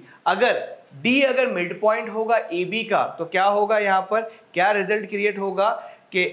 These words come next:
एडी और डीबी क्या होंगे, इक्वल होंगे। तो यहाँ पर लिखूंगा मैं,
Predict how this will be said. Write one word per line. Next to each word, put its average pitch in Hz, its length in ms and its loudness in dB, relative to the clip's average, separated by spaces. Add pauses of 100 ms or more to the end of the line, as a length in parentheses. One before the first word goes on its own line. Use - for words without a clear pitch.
(220)
एडी 196 600 0
और 190 180 4
डीबी 185 400 -6
क्या 226 180 0
होंगे, 196 420 -2
इक्वल 226 520 -4
होंगे। 220 320 -2 (300)
तो 190 60 -2
यहाँ 170 340 2
पर 214 140 -2
लिखूंगा 185 440 -2
मैं, 151 320 0